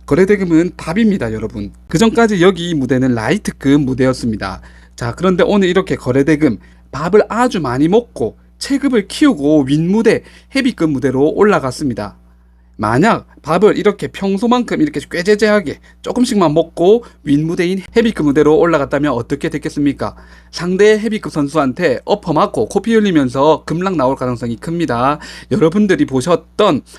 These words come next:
급상승 이후에 급락 나오는 패턴들의 주식들은 대부분 이렇게 밥을 제대로 안 챙겨 먹고 올라갔기 때문입니다.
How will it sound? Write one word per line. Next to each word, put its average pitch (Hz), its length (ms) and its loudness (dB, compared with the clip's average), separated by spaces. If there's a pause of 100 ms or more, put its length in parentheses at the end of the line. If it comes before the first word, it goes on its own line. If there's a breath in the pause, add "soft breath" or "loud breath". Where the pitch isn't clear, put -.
(380 soft breath)
급상승 233 440 0
이후에 151 260 6
급락 190 340 -2
나오는 147 580 0
패턴들의 139 600 0
주식들은 127 580 -2
대부분 127 400 -4
이렇게 143 320 -2
밥을 151 340 2
제대로 147 320 0
안 117 240 -8
챙겨 214 240 -2
먹고 220 240 0
올라갔기 143 600 0
때문입니다. 120 760 -2